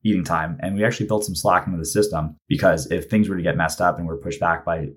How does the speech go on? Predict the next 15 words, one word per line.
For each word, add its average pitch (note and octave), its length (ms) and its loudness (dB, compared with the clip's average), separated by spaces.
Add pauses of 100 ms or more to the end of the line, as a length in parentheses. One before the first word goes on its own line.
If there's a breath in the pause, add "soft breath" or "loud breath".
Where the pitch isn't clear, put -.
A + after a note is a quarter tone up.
half - 240 0
an F2 40 -2
hour E2 200 -2
or - 20 -4
sixty E2+ 300 -8
minutes, E2 280 -4
then E2+ 160 -2
we F2 80 -4
were E2+ 280 -2
probably G2+ 200 2
in E2 80 -2
fine E2 160 0
shape D#2 280 -6
to D2 280 -4
actually - 280 -4